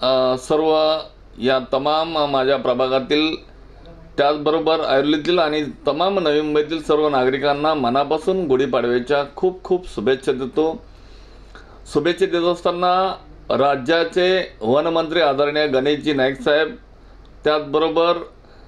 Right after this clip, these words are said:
पालघर जिल्ह्याचे पालकमंत्री आणि ठाणे जिल्ह्याचे संपर्क मंत्री आदरणीय गणेशजी नाईक साहेबांच्या नेतृत्वाखाली त्यांचा एक कार्यकर्ता म्हणून काम करत असताना या ठिकाणी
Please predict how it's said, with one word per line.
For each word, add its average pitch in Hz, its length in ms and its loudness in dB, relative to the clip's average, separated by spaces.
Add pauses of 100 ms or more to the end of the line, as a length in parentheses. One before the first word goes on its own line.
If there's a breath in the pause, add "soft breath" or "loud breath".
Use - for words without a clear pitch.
(380 loud breath)
पालघर 147 340 2
जिल्ह्याचे 160 600 2
पालकमंत्री 160 800 0
आणि 151 580 0 (440)
ठाणे 165 280 0
जिल्ह्याचे 160 480 2
संपर्क 151 440 -2
मंत्री 127 400 2
आदरणीय 156 500 0
गणेशजी 170 440 0
नाईक 151 200 0
साहेबांच्या 147 480 0
नेतृत्वाखाली 147 580 0
त्यांचा 151 340 -2
एक 147 180 -2
कार्यकर्ता 170 460 0
म्हणून 190 200 -2
काम 147 260 -2
करत 135 220 -2
असताना 147 600 -2 (1000 loud breath)
या 139 160 2
ठिकाणी 180 600 0